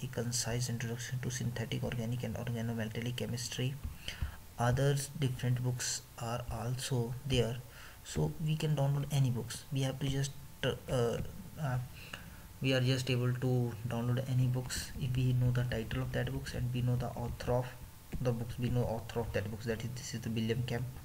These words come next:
authors. So what we will do, we will click here, that is mirror titles, and then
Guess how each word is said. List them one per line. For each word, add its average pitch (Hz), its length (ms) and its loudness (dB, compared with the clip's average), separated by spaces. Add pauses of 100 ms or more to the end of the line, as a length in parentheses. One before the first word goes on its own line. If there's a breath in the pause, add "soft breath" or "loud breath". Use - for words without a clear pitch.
(140)
authors. 123 420 0 (460 loud breath)
So - 100 -2
what 120 180 2
we 120 120 0
will 120 160 2
do, 123 80 2
we 117 260 2
will 117 160 -2 (140)
click 120 180 -2
here, 120 200 0 (100)
that 120 120 -2
is - 280 -2
mirror 117 240 2
titles, 120 440 0 (880)
and 113 160 0
then 117 220 4